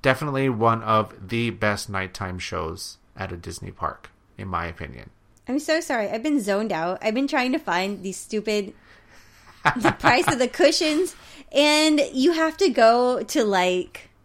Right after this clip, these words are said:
Speaker 2: like, it's not under attractions. It's under shopping for some reason. And then they don't tell you how much it costs. After going through all the trouble of finding it.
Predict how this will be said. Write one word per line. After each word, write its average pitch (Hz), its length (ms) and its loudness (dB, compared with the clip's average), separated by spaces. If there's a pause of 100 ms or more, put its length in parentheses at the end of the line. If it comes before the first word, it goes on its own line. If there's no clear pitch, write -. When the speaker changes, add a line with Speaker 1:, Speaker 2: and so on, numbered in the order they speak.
(1040)
Speaker 2:
like, 254 180 2
it's 254 140 0
not 254 280 4
under 294 220 2
attractions. 277 840 2
It's 240 120 -2
under 247 240 0
shopping 233 480 -2
for 269 160 -6
some 269 240 -4
reason. 285 440 -2 (320)
And 370 180 0
then 440 120 2
they 480 100 2
don't 466 220 2
tell 453 260 2
you 466 160 2
how 440 120 0
much 453 120 0
it 440 120 0
costs. 359 680 -2 (1040)
After 311 260 -2
going 320 400 2
through 330 120 0
all 277 140 2
the 285 120 -4
trouble 294 340 0
of 254 80 -4
finding 277 440 -2
it. - 260 -4